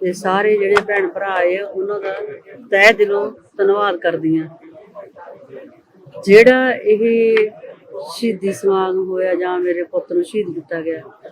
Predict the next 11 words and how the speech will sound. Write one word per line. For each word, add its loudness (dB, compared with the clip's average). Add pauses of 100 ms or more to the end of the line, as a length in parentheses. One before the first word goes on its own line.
(600)
ਉਹ 6
ਸਰਕਾਰ 0
ਦੀਆਂ -2 (540)
ਤੇ 4
ਰਲ 4
ਮਿਲ 0
ਕੇ 2
ਕੁਝ 2
ਹੀ 0
ਹਰਕਤਾਂ -4
ਸੀਗੀਆਂ। -6